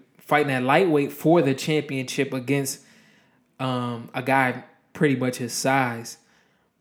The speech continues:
to fighting a six foot one seventy, a-, a-, about at one seventy. So that fight, honestly, it, the l-,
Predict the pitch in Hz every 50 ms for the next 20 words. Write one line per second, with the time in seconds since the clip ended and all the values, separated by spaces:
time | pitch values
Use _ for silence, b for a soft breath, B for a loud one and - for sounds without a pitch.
0 | _ _ _ - 147 131 - - 143 139 139 135 135 131 131 127 127 - _ _
1 | _ 131 127 - - - 165 160 - - - - - 156 151 143 131 - - -
2 | - _ _ _ _ _ _ _ _ _ _ _ _ _ _ _ _ _ _ _
3 | _ _ - 123 131 151 156 156 156 - - 170 180 175 180 160 147 147 147 147
4 | - 147 156 160 - - 156 143 - 151 147 127 151 156 165 165 - - 151 143
5 | 135 135 143 160 156 147 - - - 156 180 185 160 139 127 123 117 117 - -
6 | _ _ _ _ _ _ _ _ - - - 160 160 160 156 151 147 139 127 -
7 | b b b b b b b b b b b b b b b _ _ _ _ -
8 | - _ 156 131 151 160 185 175 - - - 180 185 190 185 175 - - - -
9 | 151 170 185 190 190 185 - 208 208 196 170 - - - _ _ _ _ _ _
10 | _ 143 160 156 143 165 165 170 180 180 175 175 165 165